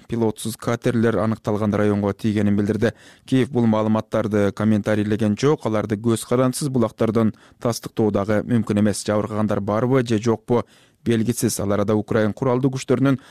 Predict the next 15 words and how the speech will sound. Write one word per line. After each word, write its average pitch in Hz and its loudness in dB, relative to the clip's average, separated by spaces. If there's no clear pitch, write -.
аба 139 0
аскерлери 127 0
Хмельницкий, 127 0
Винницк 120 0
жана 110 2
Николаев 135 2
облустарына 117 0
урулган 104 0
бардык 110 -2
алты 110 0
шахет 110 -4
дрону 107 2
атып - -4
түшүрүлгөнүн 110 0
билдирди. 131 0